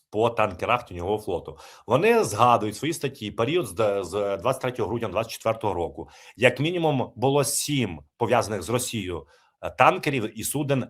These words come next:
атакованих. Ну, там бо відбувалися вибухи. І на думку еспе-, експертів з безпеки та аналітиків у галузі морської розвідки відкритих даних несуть відбиток українських операцій. Вони перелічують, це було і в Чорнозо-, Чор-, Чорному морі, в Балтійському морі, Середземному морі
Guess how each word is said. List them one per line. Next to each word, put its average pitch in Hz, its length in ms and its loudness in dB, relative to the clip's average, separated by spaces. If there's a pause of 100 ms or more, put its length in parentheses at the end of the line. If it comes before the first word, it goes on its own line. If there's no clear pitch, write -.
(140)
атакованих. 107 840 2
Ну, 190 260 -4
там 139 180 4
бо 110 120 0
відбувалися 113 540 2
вибухи. 82 440 -4 (220)
І 117 40 -6
на 135 80 2
думку 208 260 4
еспе-, 117 400 2
експертів 113 520 0
з 78 80 -10
безпеки 131 420 -2
та 120 120 4
аналітиків 95 840 -4
у 113 100 0
галузі 113 300 6
морської 104 360 2
розвідки 98 540 -4 (280)
відкритих 120 480 -2
даних 120 380 6 (180)
несуть 123 400 0
відбиток 117 720 -2
українських 117 640 -6
операцій. 110 520 2
Вони 214 140 2
перелічують, 151 480 -2
це 143 80 -2
було 131 180 0
і 104 40 -2
в - 60 -6
Чорнозо-, 107 580 -2
Чор-, 92 200 -10
Чорному 110 340 0
морі, 90 180 -2
в 87 60 -8
Балтійському 113 580 0
морі, 90 200 -8
Середземному 131 560 -2
морі 92 340 -2